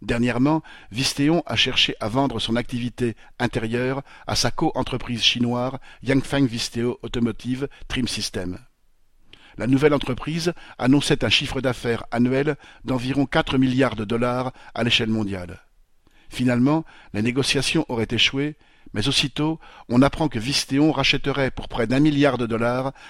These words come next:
la totalité des actions d'une entreprise coréenne, Ala Climate Control,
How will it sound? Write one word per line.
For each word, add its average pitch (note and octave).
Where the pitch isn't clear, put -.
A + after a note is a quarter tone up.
la G#2+
totalité D3+
des C3
actions -
d'une B2
entreprise A#2+
coréenne, A#2+
Ala C3
Climate B2
Control, B2